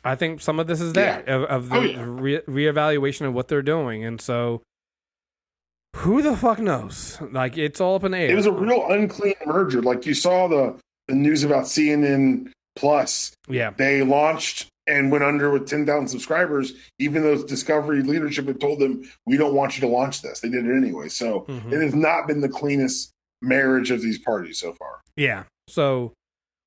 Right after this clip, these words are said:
Speaker 1: we'll see. And, um, and speaking of more, more, uh, news, the, uh,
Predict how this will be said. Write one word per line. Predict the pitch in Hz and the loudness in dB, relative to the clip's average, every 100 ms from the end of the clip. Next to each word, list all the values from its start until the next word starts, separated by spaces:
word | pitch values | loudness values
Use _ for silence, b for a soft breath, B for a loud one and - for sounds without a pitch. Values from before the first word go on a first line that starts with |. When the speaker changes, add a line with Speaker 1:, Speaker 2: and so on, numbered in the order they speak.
| 139 | 0
Speaker 1:
we'll | 165 214 | 2 2
see. | - 120 92 - | 0 -4 -4 -2
And, | 190 190 | 0 2
um, | 175 170 160 156 151 | 0 0 -4 -10 -8
and | 156 | -6
speaking | 143 180 | -4 -2
of | 175 170 160 156 | -2 -4 -8 -12
more, | 147 143 139 | -10 -8 -8
more, | 131 139 170 | -6 -6 -6
uh, | 139 131 123 | -4 -2 -2
news, | 127 135 127 143 | -2 -2 -2 -2
the, | 151 143 135 135 135 | -2 -2 -4 -6 -4
uh, | 123 127 123 123 | -2 0 -2 -4